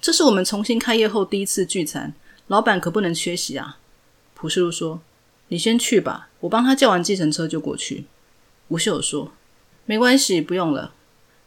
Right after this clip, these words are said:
此时赵以瑞拿出手机说：“我来帮他叫车。”赵以瑞问吴秀儿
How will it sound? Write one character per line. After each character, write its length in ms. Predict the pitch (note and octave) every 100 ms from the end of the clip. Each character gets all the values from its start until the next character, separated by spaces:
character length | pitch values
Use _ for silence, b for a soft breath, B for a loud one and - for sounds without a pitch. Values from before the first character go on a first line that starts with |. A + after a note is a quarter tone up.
| _
此 180 | - D#3+
时 320 | - C3 D#3+ - -
赵 180 | A#3+ F3+
以 60 |
瑞 140 | F#3+ F3
拿 120 | C#3
出 200 | - D#3
手 180 | - G#2+
机 180 | - C3
说 300 | - - - _ _ _ -
：“我 120 | F#3
来 120 | G3+
帮 220 | A#3 C#4
他 160 | D4 D4
叫 180 | D4 A#3+
车。” 460 | - B3 A#3+ C4+ _ _ _ _ _
赵 200 | - A3+
以 40 | E3
瑞 120 | F#3
问 160 | F#3 E3+
吴 100 | -
秀 160 | E3+
儿 220 | - D#3